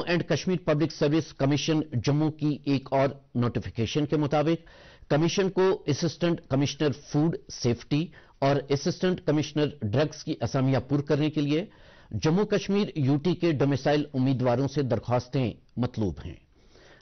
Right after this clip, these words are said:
असामी की कुल तादाद सात। इनमें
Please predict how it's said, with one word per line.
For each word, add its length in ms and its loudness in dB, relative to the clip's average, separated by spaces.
असामी 340 2
की 140 -2
कुल 180 0
तादाद 420 2
सात। 520 -4
इनमें 380 2